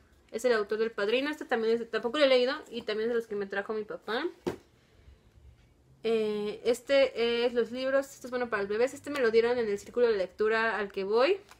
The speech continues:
Tampoco lo he leído, pero lo voy a empezar a leer ya pronto. Mil novecientos ochenta y cuatro de George Orwell. Este también me pasa lo mismo que con El extranjero. Siempre lo intento leer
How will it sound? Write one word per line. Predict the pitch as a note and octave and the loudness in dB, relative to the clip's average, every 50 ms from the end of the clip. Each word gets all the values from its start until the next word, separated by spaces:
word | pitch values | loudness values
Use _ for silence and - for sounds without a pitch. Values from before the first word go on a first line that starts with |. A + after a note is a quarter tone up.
| _ _ _ _ _ _ _ _ _ _ _ _ _ _ _ _ _ - - - | _ _ _ _ _ _ _ _ _ _ _ _ _ _ _ _ _ -6 -4 -4
Tampoco | - G#3+ G#3+ A#3 | -2 0 2 4
lo | A#3 A#3 | 6 6
he | |
leído, | A3+ A#3 A#3 A#3+ C4+ C4+ | 6 6 6 4 2 0
pero | C4+ A#3 G#3 | 2 0 0
lo | G3+ G3 F#3+ | 0 0 0
voy | G3+ G#3 | -2 -2
a | |
empezar | G#3 - - G#3 | -2 -4 -6 -6
a | G3 | -4
leer | F#3+ F#3+ G3 | -4 -4 -4
ya | G3+ F#3+ | -4 -4
pronto. | - A3+ B3 C4 C4+ D#4 F4+ G4 - - - _ - _ _ - - - - - - - - - - - _ - | -2 -2 -2 0 0 -2 -2 -2 -6 -14 -20 _ -20 _ _ -20 -20 -20 -20 -20 -20 -20 -20 -20 -20 -20 _ -6
Mil | C4 D4 | -4 -2
novecientos | E4 E4+ C#4 C#4 C4+ C4+ C4 | -2 -2 -2 -4 -4 -4 -4
ochenta | A#3 - A#3 A3 G3+ F#3 | -4 -4 -6 -8 -8 -8
y | F#3+ | -6
cuatro | - - A#3+ A#3 B3+ C#4 | -2 -2 -2 0 2 4
de | C4+ A#3+ G#3 | 4 4 4
George | G3 G#3+ G#3+ G#3+ G#3+ - - - - | 2 0 0 0 -2 -6 -10 -12 -6
Orwell. | A#3 A#3 A#3+ B3 B3+ C4 B3+ C4 C4+ C#4+ C#4+ - - - - - - | -2 2 2 2 4 6 4 4 4 2 -2 -10 -20 -20 -20 -6 -2
Este | B3 C#4+ C#4+ F#4+ G4 | -2 0 2 2 2
también | G4 F4 C4+ A#3 B3 C4 C#4 | 2 2 0 0 -2 -2 -2
me | D4+ | -2
pasa | D4+ D4+ D4 - D#4 | -2 -4 -2 -2 0
lo | C#4+ B3 | 0 0
mismo | A#3 A#3+ B3 B3+ C#4 | -2 -4 -6 -8 -8
que | C#4 D4+ C#4 | -10 -10 -6
con | - A#3+ A#3 A3 G#3 G3+ G3+ - - - - - _ _ _ _ _ | -2 -2 0 0 -2 -4 -6 -8 -16 -20 -20 -20 _ _ _ _ _
El | - A3 G#3+ | -8 -6 -4
extranjero. | G#3 G3+ - - A3 G3+ A3 G#3+ - A#3 A#3 B3+ D4 F4 E4+ - - - - - - _ | -4 -6 -4 -6 -4 -4 -4 -2 -2 0 2 2 0 0 -4 -8 -18 -20 -20 -20 -20 _
Siempre | - D4+ D4 D4+ F#4 | -6 -4 0 2 2
lo | F#4+ D4+ | 2 2
intento | B3+ A3+ A#3 B3 B3 C#4+ | 2 0 0 2 2 0
leer | D4 B3+ A3 A3 A3 A3+ C4+ F4 | 2 2 2 2 2 2 0 0